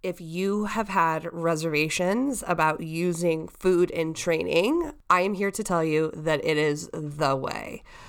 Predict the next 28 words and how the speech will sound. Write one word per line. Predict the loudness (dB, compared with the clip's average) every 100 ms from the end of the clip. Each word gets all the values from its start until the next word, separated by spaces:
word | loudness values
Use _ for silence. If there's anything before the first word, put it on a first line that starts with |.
| -2
I | 4
like | 6 6
to | 4
think | 2 2 6
about | 8 6 4
food | 2 4 6
as | 2 0
the | 4
dog's | 4 4 0
currency, | 4 4 6 2 0 -6 -8 -10 -14 -18 -4
right? | 2 4 4 2 -4
We | 0 2
work | 4 2 0
for | -2 0
money, | 2 2 2 0 0 0
and | 0 0 0
the | -6
same | -2 0 -2
concept | 0 0 0 -2 -4 -2
really | 0 0
applies | 0 0 0 -2
to | -4
the | -4
dogs, | 2 4 4 0 -10 -16 -8
right? | -2 2 2 0 -6 -4 4
There | 4 4 4
is | 2 4 2 -2 -4
a, | 0 4 6 4 2